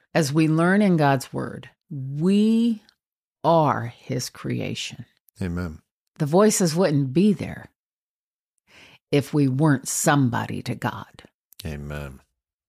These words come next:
Speaker 2: So that's gonna
Speaker 1: Mm.
Speaker 2: wrap us up today, guys.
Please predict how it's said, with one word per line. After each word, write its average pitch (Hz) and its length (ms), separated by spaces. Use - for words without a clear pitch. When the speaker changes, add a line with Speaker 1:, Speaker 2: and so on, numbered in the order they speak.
Speaker 2:
So - 180
that's 151 260
gonna 156 160
Speaker 1:
Mm. 135 100
Speaker 2:
wrap 131 240
us 127 180
up 120 140
today, 113 320
guys. 104 480